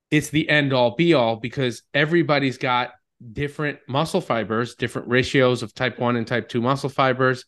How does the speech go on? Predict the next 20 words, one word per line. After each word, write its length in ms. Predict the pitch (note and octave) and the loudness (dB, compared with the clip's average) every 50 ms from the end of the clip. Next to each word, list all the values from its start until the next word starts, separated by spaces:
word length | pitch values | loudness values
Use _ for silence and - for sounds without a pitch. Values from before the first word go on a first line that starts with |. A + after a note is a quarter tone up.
| _ _ _ | _ _ _
Some 440 | - - - C#3+ C3+ C#3 C#3+ C#3+ C#3 - | -12 -6 -2 0 0 2 0 -2 -2 -2
are 120 | C#3 B2+ | -2 -2
more 260 | B2 B2 B2+ C#3 D3+ D3 | 0 0 2 2 2 2
dominant 580 | C3+ C#3 B2+ B2+ C3 C3+ C#3+ D3 D3+ D3+ - - | 2 0 -2 0 0 0 0 -2 -2 -4 -6 -8
in 160 | C#3+ B2+ B2 | -10 -10 -6
type 240 | G#2+ C3 B2+ A#2+ A#2 | -4 -2 -2 -2 -2
one, 240 | C3 B2+ B2+ C3 C3 | -2 -2 -2 -2 -2
some 360 | C3+ - C#3 C3 B2+ B2+ B2 - | -2 -4 -4 -2 -4 -4 -6 -6
are 120 | C3 B2 | -6 -4
more 220 | A#2+ A#2+ B2 B2+ A#2 | -2 0 2 2 2
dominant 460 | B2 A#2 A#2 A#2 A#2+ A#2+ B2 B2 - | 2 2 2 2 0 -2 -2 -4 -4
in 180 | B2 A#2+ A#2 | -6 -8 -6
type 240 | G#2+ - A#2 A2 - - | -4 -2 -2 -2 -2 -2
two. 180 | - E3+ C#3+ A2+ | 0 0 0 0
So 360 | - - C3+ B2 A#2+ A2+ - _ _ _ _ - | 0 0 0 0 0 0 -4 _ _ _ _ -10
i-, 120 | - - - - | -10 -10 -10 -4
with 220 | D3+ C3 C3+ B2+ | -2 0 0 2
that 220 | - D3+ D#3 D#3 - | 2 2 0 2 2
being 200 | E3+ D3+ B2+ A#2+ | 2 2 0 0
said, 560 | - - - F3+ F3+ F3+ D#3 B2+ A#2+ B2 B2+ | -4 -2 0 2 4 4 4 2 2 -2 -8